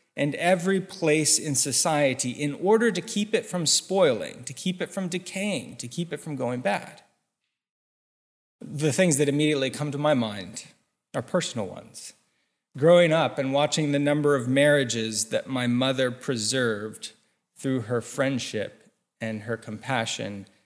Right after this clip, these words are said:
and her prayer and her support when people really needed it. I think of my father and the number of jobs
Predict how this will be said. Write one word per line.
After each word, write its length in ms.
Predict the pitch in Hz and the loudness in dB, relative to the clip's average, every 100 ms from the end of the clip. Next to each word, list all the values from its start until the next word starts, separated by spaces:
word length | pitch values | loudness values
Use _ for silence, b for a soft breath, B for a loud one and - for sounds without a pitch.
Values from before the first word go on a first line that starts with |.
| b | b
and 120 | 117 | -8
her 120 | 104 104 | -6 -6
prayer 400 | - 117 104 101 | -2 0 0 -2
and 220 | 104 107 | -8 -12
her 120 | 101 | -12
support 600 | - 90 101 92 - - _ _ _ _ _ _ _ _ _ _ _ _ _ _ _ _ _ - | -12 -12 -12 -14 -18 -20 _ _ _ _ _ _ _ _ _ _ _ _ _ _ _ _ _ -8
when 140 | 120 | -6
people 320 | 120 127 113 | -4 -6 -4
really 260 | 104 101 104 | -8 -10 -10
needed 320 | 104 98 95 | -12 -14 -20
it. 100 | - _ _ _ _ _ - | -20 _ _ _ _ _ -6
I 80 | 131 | -4
think 260 | 143 139 | 0 0
of 80 | 127 | 2
my 160 | 127 123 | 0 0
father 560 | - 156 139 117 113 | 2 2 2 0 -4
and 240 | 98 123 123 | -6 -4 -4
the 60 | |
number 360 | 123 127 120 123 | -2 -2 -2 -4
of 200 | 113 107 | -4 -8
jobs 800 | - 139 139 120 113 110 - - | -2 0 2 0 -2 -4 -6 -6